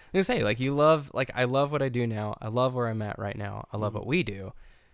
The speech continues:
Speaker 1: But it's, it's nice to think, like,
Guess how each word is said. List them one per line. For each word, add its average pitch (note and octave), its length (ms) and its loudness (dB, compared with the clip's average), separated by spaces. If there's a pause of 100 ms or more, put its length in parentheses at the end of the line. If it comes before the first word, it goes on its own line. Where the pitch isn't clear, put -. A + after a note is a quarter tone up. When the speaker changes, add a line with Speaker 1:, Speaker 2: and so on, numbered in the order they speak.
(320)
Speaker 1:
But A2 340 0 (880)
it's, A#2+ 340 0
it's A2 180 -4
nice A2+ 240 0
to A2 80 -6
think, G#2+ 280 -6
like, G#2 380 -8